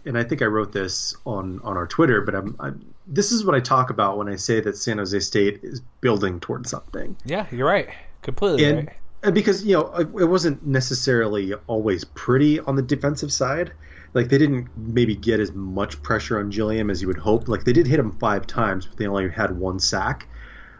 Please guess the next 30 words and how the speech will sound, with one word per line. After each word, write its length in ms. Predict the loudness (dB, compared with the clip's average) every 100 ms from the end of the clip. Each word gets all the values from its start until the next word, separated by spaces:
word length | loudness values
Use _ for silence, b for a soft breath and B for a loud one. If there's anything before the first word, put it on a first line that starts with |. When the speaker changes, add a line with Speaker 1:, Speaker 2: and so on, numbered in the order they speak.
| B -20 -18 -16 -6
Speaker 1:
But 260 | 2 4 2 -2
they 280 | -6 4 6
made 520 | 6 4 4 4 2 0
the 80 |
Rebels 400 | 0 0 0 -2
one-dimensional, 880 | -2 0 2 2 2 0 -4 -2 -4 -6 -8 0
I 80 |
would 160 | 2 2
say, 160 | 0 0
for 140 | -2
the 60 | -2
most 300 | -4 -6 -4
part. 320 | 0 0 0
You 120 | 0
know, 60 | 2
they 340 | 4 4 2 0
mostly 560 | 2 4 6 4 4 2
held 240 | 4 2
Lexington 440 | 0 -4 -8 -10 -4
Thomas 320 | -2 -2 -2
in 100 | -6
check. 400 | -2 0 0 -2
He 120 | -4
only 180 | -2 -2
had 180 | -2 -2
sixty-one 580 | 0 0 0 0 0 0
yards 300 | 2 2 0
on 160 | -4
the 60 | -2
day. 480 | 0 2 2 -2